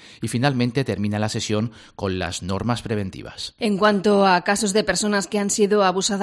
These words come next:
Speaker 2: Daniel Juan explica que ahora están saliendo más casos a la luz, pero por la mayor concienciación y para ofrecer, y por ofrecer esta oficina un lugar físico donde poder ser atendido.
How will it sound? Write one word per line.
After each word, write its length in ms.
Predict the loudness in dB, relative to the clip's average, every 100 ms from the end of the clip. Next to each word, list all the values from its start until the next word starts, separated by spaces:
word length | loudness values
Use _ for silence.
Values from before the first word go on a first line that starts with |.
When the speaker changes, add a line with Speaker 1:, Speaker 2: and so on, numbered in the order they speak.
| 0
Speaker 2:
Daniel 300 | 0 0 0
Juan 240 | 0 -2 -2
explica 500 | -2 -4 -4 -4 -4
que 180 | -2 0
ahora 280 | 2 0
están 240 | 0 -2 -2
saliendo 340 | -2 0 0
más 220 | 0 -2
casos 280 | -4 -4 -4
a 100 | -2
la 100 | 0
luz, 180 | 0 -2
pero 300 | -2 -2 -2
por 180 | -4 -4
la 100 | -6
mayor 280 | -4 -4 -2
concienciación 680 | -4 -4 -4 -6 -4 -2
y 60 | -2
para 160 | -4 -6
ofrecer, 520 | -6 -8 -4 -4 -4 -12 -14
y 100 | -8
por 160 | -2 0
ofrecer 340 | 0 -4 -2
esta 160 | -2 -4
oficina 400 | -6 -2 0 0
un 120 | 2
lugar 340 | 2 2 0 0
físico 420 | 0 0 0 -2
donde 320 | -2 -2 -2
poder 280 | -4 -6 -4
ser 180 | -2 -2
atendido. 560 | -2 -2 -2 -2 -6